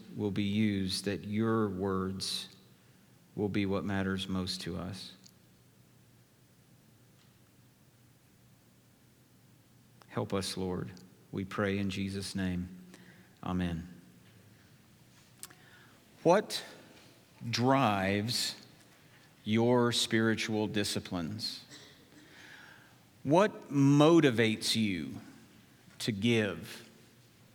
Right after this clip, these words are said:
to pray, to fast?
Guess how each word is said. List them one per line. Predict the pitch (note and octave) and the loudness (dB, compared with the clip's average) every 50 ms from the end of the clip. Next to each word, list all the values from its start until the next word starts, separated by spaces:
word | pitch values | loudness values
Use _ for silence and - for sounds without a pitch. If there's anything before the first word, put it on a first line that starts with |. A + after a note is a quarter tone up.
| _ - - _ - - - - - - - | _ -20 -20 _ -20 -20 -20 -20 -20 -14 -12
to | - - | -12 -12
pray, | - - - C#3 C3 B2 A#2 G#2+ G2+ F#2+ E2+ E2+ A2+ - - - - - - - - - - - - - - - - - - - - - - - - - - - - | -10 -2 0 2 4 4 4 4 2 0 -2 -6 -10 -12 -16 -18 -20 -20 -20 -20 -20 -20 -20 -20 -20 -20 -20 -20 -20 -20 -20 -20 -20 -20 -20 -20 -20 -20 -20 -14 -10
to | - - A#2 | -4 -4 -4
fast? | G#2 - - - C#3 C3 B2 A2 G2 F2+ - - - - - - - - | -4 -4 0 2 2 4 4 2 0 -2 -4 -6 -4 -4 -4 -6 -8 -12